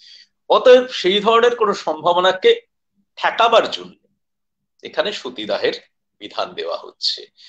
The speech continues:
পরিবার যাতে তার এই ধরনের কোনো কাজকর্মের মধ্য দিয়ে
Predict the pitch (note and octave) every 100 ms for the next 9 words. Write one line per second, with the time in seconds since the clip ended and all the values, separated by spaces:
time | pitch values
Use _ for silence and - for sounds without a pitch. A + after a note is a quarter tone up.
0 | - _ - G#3+ B3 B3 A#3+ A#3 G#3+ G3+
1 | G#3 F3+ - _ _ _ _ _ _ _
2 | _ _ _ _ F3+ F3 F3 - _ D#3+
3 | F3 E3+ E3+ E3 D#3+ D#3+ C3+ C3+ - C#3+
4 | C#3 C#3 B2+ A2+ A#2 - F#3 G3 D#3+ C3+